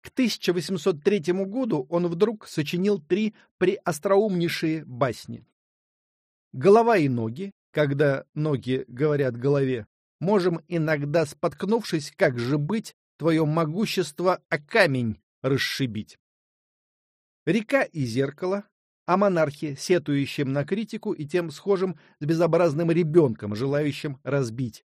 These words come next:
зеркало. И «Орлица, Турухтан и Тетерев». Под орлицей там имелось в виду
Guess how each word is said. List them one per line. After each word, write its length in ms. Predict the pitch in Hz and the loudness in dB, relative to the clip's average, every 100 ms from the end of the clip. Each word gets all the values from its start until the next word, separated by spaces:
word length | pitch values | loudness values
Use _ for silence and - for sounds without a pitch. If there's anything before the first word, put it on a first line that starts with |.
| - | -12
зеркало. 760 | 120 131 139 - - - - - _ _ _ _ _ _ _ _ - | -6 0 0 -2 -10 -16 -16 -20 _ _ _ _ _ _ _ _ -4
И 260 | 247 254 - - | -2 -2 -4 2
«Орлица, 840 | 190 190 190 240 - 220 226 202 - | 6 6 4 0 0 2 2 2 4
Турухтан 680 | 185 180 - - 196 196 - | 8 8 6 4 4 4 -2
и 120 | 202 | -8
Тетерев». 640 | 160 - 180 143 101 92 _ _ - | -6 -2 -2 -2 -6 -8 _ _ -2
Под 160 | 190 226 | 2 2
орлицей 480 | 226 240 - 170 | 2 -2 -4 -4
там 280 | 143 160 147 147 | 0 0 0 -2
имелось 460 | 151 160 139 131 | 0 0 -2 -4
в 40 | 127 | -4
виду 280 | 143 151 | -2 -2